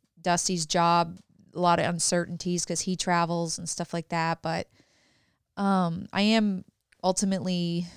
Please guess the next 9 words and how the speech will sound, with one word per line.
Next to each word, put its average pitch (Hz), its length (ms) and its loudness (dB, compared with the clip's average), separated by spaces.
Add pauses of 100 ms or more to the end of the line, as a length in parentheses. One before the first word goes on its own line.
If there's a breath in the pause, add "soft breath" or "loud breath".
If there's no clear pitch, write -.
(560 loud breath)
I, 180 140 2
it 185 280 2
was 196 200 4
a 185 40 2
good 175 240 0
rest 170 320 2
year, - 140 -4
very 175 240 2
restorative. 185 1080 2